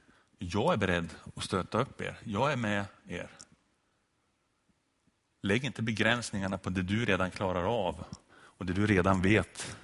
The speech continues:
att du har räknat hem. Om din gudsbild är liten så blir det inte lika bra. Så är det bara.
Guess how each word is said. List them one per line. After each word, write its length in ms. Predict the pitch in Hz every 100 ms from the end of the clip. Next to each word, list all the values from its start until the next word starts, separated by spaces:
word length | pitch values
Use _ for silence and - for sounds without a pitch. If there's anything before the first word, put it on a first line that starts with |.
| -
att 100 | -
du 80 | 95
har 80 | 92
räknat 340 | 90 - 90
hem. 260 | 98 117 104 - - - _ _ _ _ _ _ _ _ _ _ _ _ _ - _ _ _ - -
Om 140 | 120
din 160 | 135 139
gudsbild 680 | 131 - 147 151 90 87 - - - - - - _ - - - - - - - - _ _ _ _
är 120 | -
liten 580 | 131 113 95 - 120 92 -
så 120 | - 113
blir 180 | 113
det 60 | 113
inte 140 | 95
lika 200 | 107 95
bra. 300 | 110 143 90 - - - - - - -
Så 160 | -
är 80 | 127
det 60 | 143
bara. 260 | 98 90